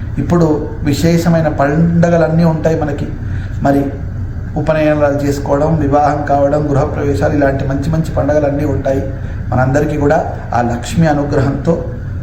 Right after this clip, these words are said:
సకల ఐశ్వర్యాలు ప్రాప్తించాలి అని అమ్మవారిని వేడుకోండి. నేను ఇంకొకసారి చెప్తున్నాను, రేపటి నాడు సాయంకాలం పూట పిల్లల్ని కూర్చోబెట్టి పశ్చిమం వైపు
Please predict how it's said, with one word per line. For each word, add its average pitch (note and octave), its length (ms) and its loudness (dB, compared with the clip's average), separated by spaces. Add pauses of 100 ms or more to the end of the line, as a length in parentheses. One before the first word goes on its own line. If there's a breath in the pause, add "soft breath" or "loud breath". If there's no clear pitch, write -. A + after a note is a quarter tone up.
(160)
సకల D3 200 2 (100)
ఐశ్వర్యాలు E3+ 540 2 (120)
ప్రాప్తించాలి C3 760 0 (580)
అని F3+ 140 2 (240)
అమ్మవారిని B2+ 380 2
వేడుకోండి. C3+ 380 0 (320 loud breath)
నేను C#3+ 180 4
ఇంకొకసారి E3 560 0
చెప్తున్నాను, E3 420 0 (540 loud breath)
రేపటి D3+ 440 2
నాడు C#3+ 220 2 (540)
సాయంకాలం F#3+ 640 2 (100)
పూట D3 160 -2 (480)
పిల్లల్ని G#3 340 2
కూర్చోబెట్టి D#3+ 640 0 (380 loud breath)
పశ్చిమం C4+ 520 2
వైపు F#3+ 180 0